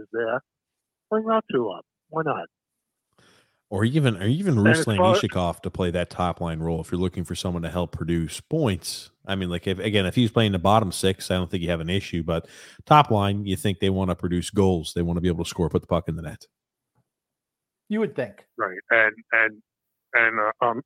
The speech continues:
Speaker 1: I'm sorry. Go ahead.
Speaker 2: No, no, go ahead. Go ahead, James.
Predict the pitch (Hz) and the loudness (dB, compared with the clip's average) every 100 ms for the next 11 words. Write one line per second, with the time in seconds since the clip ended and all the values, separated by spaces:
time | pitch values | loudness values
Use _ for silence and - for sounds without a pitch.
0 | 131 117 101 101 127 107 101 _ _ _ | -6 0 0 2 2 2 -2 _ _ _
1 | _ _ _ _ _ _ _ _ _ _ | _ _ _ _ _ _ _ _ _ _
2 | _ - 196 131 113 131 87 _ _ 98 | _ -2 2 4 4 2 -2 _ _ -6
3 | 87 82 80 | -4 -6 -8